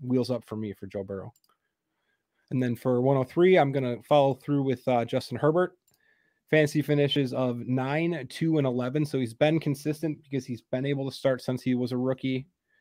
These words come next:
Um, there is a difference in the offense, so there's some unpredictability, unpredictability there, but there, it could be an improvement compared to last year in terms of aggressiveness down the field. But it, it, this guy's, what, twenty-four, twenty-five?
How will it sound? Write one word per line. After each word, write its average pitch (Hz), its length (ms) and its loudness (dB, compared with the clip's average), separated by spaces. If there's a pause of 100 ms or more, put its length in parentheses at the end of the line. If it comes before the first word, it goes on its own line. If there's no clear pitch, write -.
(580)
Um, 110 320 -10
there 127 160 -2
is 147 140 0
a 151 60 2
difference 147 360 0
in 147 60 0
the 147 80 4
offense, 156 640 4
so 131 240 0
there's 123 260 -4
some 139 200 -4 (120)
unpredictability, 139 640 -2 (280)
unpredictability 151 800 2
there, 127 220 -4
but 127 180 -12
there, 117 220 -10 (580)
it 131 140 -8
could 165 160 6
be 170 100 4
an 151 100 4
improvement 156 460 0
compared 147 240 0
to 135 80 0
last 123 320 -4
year 131 160 -2
in 120 60 -6
terms 120 240 -10
of 107 100 -10
aggressiveness 113 640 -8
down 110 180 -8
the 104 60 -10
field. 143 320 -4 (720)
But 104 180 -10 (180)
it, - 160 -14 (100)
it, - 220 -20
this 127 160 -6
guy's, 113 280 -8
what, 104 220 -10
twenty-four, 117 640 -6
twenty-five? 120 560 -6